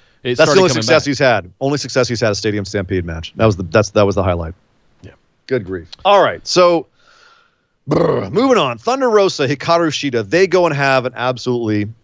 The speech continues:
Speaker 2: outstanding match <laughs> that we were all just too weirded out and horrified and numb to really enjoy. And I can't wait to go back and watch this again. Here's the question, though, Nick.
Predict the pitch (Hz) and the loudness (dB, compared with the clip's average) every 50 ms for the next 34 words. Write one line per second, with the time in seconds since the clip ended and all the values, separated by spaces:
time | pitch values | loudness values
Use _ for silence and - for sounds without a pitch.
0 | _ _ _ _ _ _ - 151 175 180 - - 160 147 143 139 127 120 117 110 | _ _ _ _ _ _ 2 2 2 2 2 0 0 2 2 2 0 0 0 0
1 | 110 110 107 - - - - 104 104 120 113 110 110 - 127 135 135 127 131 131 | 0 0 -2 -4 -8 -10 -10 -4 0 2 2 2 2 0 0 2 4 4 4 4
2 | 120 120 123 123 107 117 117 110 104 - - - 139 135 135 135 131 131 127 123 | 4 4 4 2 2 0 -4 -4 -6 -12 -10 -4 -2 0 2 2 2 2 2 2
3 | 120 117 117 - _ _ _ _ _ _ _ - 123 143 151 143 143 135 131 127 | 0 -4 -8 -16 _ _ _ _ _ _ _ 0 4 4 4 6 4 4 4 4
4 | 131 127 127 117 113 107 120 123 123 113 120 127 117 117 110 110 107 107 110 110 | 4 2 2 0 -2 -2 0 0 0 2 2 0 0 2 0 -2 -6 -6 -6 -6
5 | 107 107 110 101 - 98 98 98 92 92 90 90 87 80 90 85 87 92 104 - | -6 -6 -8 -10 -10 -8 -6 -6 -4 -4 -6 -6 -6 -6 -6 -6 -6 -6 -4 -2
6 | 120 117 113 - 101 107 101 101 85 92 90 92 92 92 - 92 - 95 87 98 | 0 0 0 2 2 2 2 2 0 0 -4 -4 -4 -4 -8 -12 -12 -8 -6 -4
7 | 92 85 80 85 - _ _ - - - _ - - 185 208 - - - 170 - | -4 -4 -6 -10 -16 _ _ -20 -20 -20 _ 0 2 4 4 4 2 -2 -4 -2
8 | - 170 165 156 143 - - 110 95 90 82 76 73 82 95 92 95 - _ | 0 2 2 2 0 -2 -8 -10 -10 -10 -12 -14 -12 -12 -10 -10 -10 -12 _